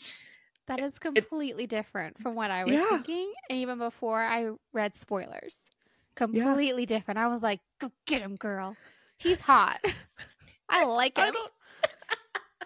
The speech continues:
Speaker 1: I mean,
Speaker 2: Yeah.
Speaker 1: yeah, I could care less about Chaol at that point. Like, he, he has sent you off. He doesn't want you there.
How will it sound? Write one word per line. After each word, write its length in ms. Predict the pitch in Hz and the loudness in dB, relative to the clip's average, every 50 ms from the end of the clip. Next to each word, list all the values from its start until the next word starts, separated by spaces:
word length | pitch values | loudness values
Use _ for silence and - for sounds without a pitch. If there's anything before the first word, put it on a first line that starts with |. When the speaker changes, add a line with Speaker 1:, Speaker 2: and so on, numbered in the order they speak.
| - _ _ _ - - _ - | -18 _ _ _ -14 -14 _ 4
Speaker 1:
I 100 | 277 285 | 4 4
mean, 300 | 285 302 285 262 269 311 | 4 2 2 4 4 4
Speaker 2:
Yeah. 200 | 330 359 330 302 - - - - - - - - - - - - - - - - - _ _ _ - | 6 6 4 2 -2 -8 -20 -20 -20 -20 -20 -20 -20 -18 -16 -14 -14 -16 -16 -18 -20 _ _ _ -4
Speaker 1:
yeah, 360 | 247 240 294 349 440 370 - - | 0 0 2 2 2 2 2 4
I 180 | - 285 330 330 | 4 2 4 2
could 160 | - 262 233 | 0 -4 -2
care 200 | - 320 294 233 | 0 0 2 4
less 220 | 233 285 359 - | 4 2 2 2
about 180 | 269 240 - - | -2 -2 -2 0
Chaol 180 | - 294 277 240 | 0 0 0 0
at 40 | 196 | 0
that 140 | - 208 - | -2 -4 -4
point. 160 | 233 220 190 | -4 -6 -4
Like, 160 | 180 - 220 | -4 -6 -8
he, 480 | - - 254 247 262 277 294 294 277 294 | -8 -6 -6 -4 -4 -4 -4 -4 -4 -4
he 200 | 285 320 311 294 | -4 -4 -2 0
has 280 | 277 247 220 220 214 - | 2 0 0 0 -2 -6
sent 340 | - - 311 277 302 - | -4 -4 -4 -4 -4 -4
you 120 | - 294 285 | -4 -2 -2
off. 320 | 285 277 277 277 277 302 - _ _ _ _ _ _ _ _ | 0 0 2 2 0 0 -4 _ _ _ _ _ _ _ _
He 120 | - 320 | -2 0
doesn't 260 | 277 247 208 185 175 | 0 0 -2 -4 -4
want 280 | 185 208 254 302 - - | -2 -2 -2 -2 -2 -4
you 80 | 330 | -2
there. 420 | 311 339 320 302 294 302 294 302 | 0 2 2 2 2 2 0 -2